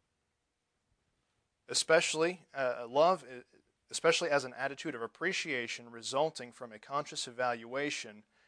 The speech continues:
and choice, uh, used of divine and human love and devotion. It can also be used as brotherly love, affection, goodwill, love, and benevolence, as Pastor Russ mentioned on Thursday night.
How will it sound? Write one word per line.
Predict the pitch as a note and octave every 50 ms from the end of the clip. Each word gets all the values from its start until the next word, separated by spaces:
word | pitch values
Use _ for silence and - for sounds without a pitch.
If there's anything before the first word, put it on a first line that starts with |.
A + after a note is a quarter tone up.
| _ _ _ _
and | - A2+ A2 G#2+
choice, | - - C3 B2+ A#2+ - A#2 - - - - - - - _ _ _ _ _ _ _ _ _ _ _ -
uh, | - A2
used | G#2+ A2 C3 D#3 D#3+ C#3
of | C3 A#2
divine | A2+ A#2+ A2 A#2+ B2 A#2+ A#2+
and | A#2+ A#2 A2
human | - C3 B2+ B2 A2+ A2
love | G#2+ G#2+ G#2 G#2+ G#2+ G#2 - - - _
and | - G#2+ G2+ G2
devotion. | G2 F#2+ G2+ G#2 G#2 G#2+ - - - -
It | - _ _ _ _ _ _ _ _ _
can | - A2+
also | A2+ A2 - A2
be | G#2+
used | G#2+ A2 A2 A2 G#2
as | G2+
brotherly | G2 _ B2+ A#2+ B2 B2 A#2 A2+ A2+
love, | A2+ A2 A#2 A#2+ A#2+ A#2+ A#2
affection, | G#2+ - - - B2 A#2 - - - A#2+ A#2
goodwill, | A2+ A2+ A2 A2 G#2 G#2 A2+ A2+ A2+ A2+ A2+ G#2+
love, | G#2+ G#2+ A2 A2+ A#2 G#2+
and | G#2+ G#2 G#2 G#2 _ _ _
benevolence, | - G#2+ G#2 G#2+ G#2 G2 G2 F#2 F#2 F#2 _ - - - - - _ _ _ _ _ _ _ _ _ _ _ _
as | - -
Pastor | - A2+ G#2+ G2+ - - G2+
Russ | G#2 G#2 G2+ - - - - - - _ _ _ _ _ _ _ _ _ _ _ _ _ _ _ _ _
mentioned | A2 A2 G#2+ G#2 - A#2 A2 G#2
on | - G2 F#2+ F#2 F2
Thursday | - G#2+ G#2+ G2+ - - G#2
night. | G2 G#2 G#2+ G#2 - _ _